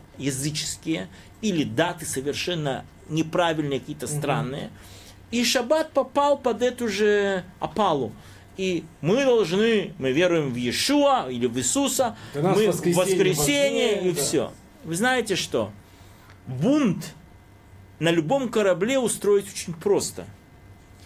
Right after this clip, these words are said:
Speaker 1: Выровнять потом проблематично. Если вы такой ревностный, верующий, считаете необходимость шаббата,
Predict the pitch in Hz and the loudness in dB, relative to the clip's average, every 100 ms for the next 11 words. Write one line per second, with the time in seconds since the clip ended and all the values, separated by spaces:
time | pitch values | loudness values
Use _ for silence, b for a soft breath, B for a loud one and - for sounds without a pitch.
0 | B - 123 247 311 262 185 143 - 123 | B -8 0 2 4 2 -2 -6 -4 -6
1 | - 104 - 143 160 180 180 180 156 - | -4 -6 -4 -2 0 0 -2 -4 -8 -10
2 | - - - B B B 123 208 294 269 | -12 -18 -20 B B B -2 0 0 0
3 | 254 247 240 - 254 208 160 240 269 202 | -2 0 -2 0 2 4 2 2 0 0
4 | 139 - - 107 92 - - - - - | -6 -6 -8 -10 -10 -16 -20 -20 -20 -20
5 | - - - - - - - - - - | -20 -20 -20 -20 -20 -20 -20 -20 -20 -20
6 | - - - - - - 113 180 269 214 | -20 -20 -20 -20 -20 -16 -4 2 2 2
7 | 135 117 - 151 151 180 247 247 247 240 | -2 -4 -4 -2 -2 -2 0 2 0 0
8 | 233 240 240 233 233 220 220 262 214 - | 0 2 0 -2 -2 0 0 0 0 -2
9 | - 180 233 269 269 117 | -2 0 0 0 -2 -8